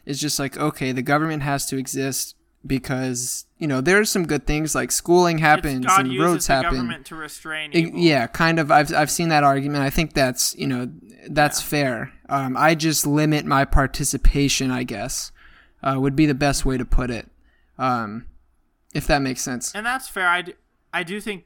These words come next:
Speaker 2: I don't think this passage necessarily addresses how Christians should, um, be involved or not be involved in the political
Speaker 1: Sure.
Speaker 2: process.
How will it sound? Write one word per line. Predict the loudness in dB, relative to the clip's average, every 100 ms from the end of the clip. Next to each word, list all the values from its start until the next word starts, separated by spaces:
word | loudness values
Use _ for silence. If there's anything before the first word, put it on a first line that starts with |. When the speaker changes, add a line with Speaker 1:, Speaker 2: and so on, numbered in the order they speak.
| _
Speaker 2:
I | -4
don't | -4 -4
think | -8 -12
this | -14
passage | -2 0 0 -6 -16 -16 -16
necessarily | -8 -8 -10 -12 -12 -12
addresses | -12 -12 -12 -12 -14 -16
how | -8 -6 -6
Christians | -12 -16 -16 -18 -18
should, | -18 -16 -16 -18 -20 _ _ _ -20 _ _ -6
um, | -4 -4 -8 -20 -14 -6
be | -6
involved | -6 -6 -4 -4 -6 -8
or | -8
not | -6 -6
be | -8
involved | -14 -10 -12 -12
in | -14
the | -6
political | -6 -6 -14 -14 -6
Speaker 1:
Sure. | 0 2 2
Speaker 2:
process. | -2 -10 -14